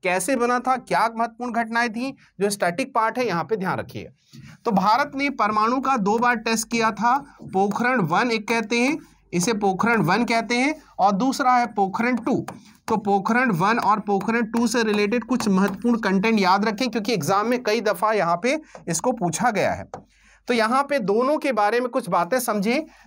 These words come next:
तो यहाँ पे देखिए सबसे पहले इस इमेज में,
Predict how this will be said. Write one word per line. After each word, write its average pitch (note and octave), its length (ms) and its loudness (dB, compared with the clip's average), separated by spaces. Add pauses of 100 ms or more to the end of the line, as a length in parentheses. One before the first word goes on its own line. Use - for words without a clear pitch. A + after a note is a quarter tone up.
(100)
तो A#3+ 80 2
यहाँ G#3+ 360 4
पे C4+ 160 0
देखिए A3 400 0
सबसे B3+ 360 -2
पहले A#3 420 2 (220)
इस A3+ 180 0
इमेज G#3+ 440 2
में, A3+ 220 0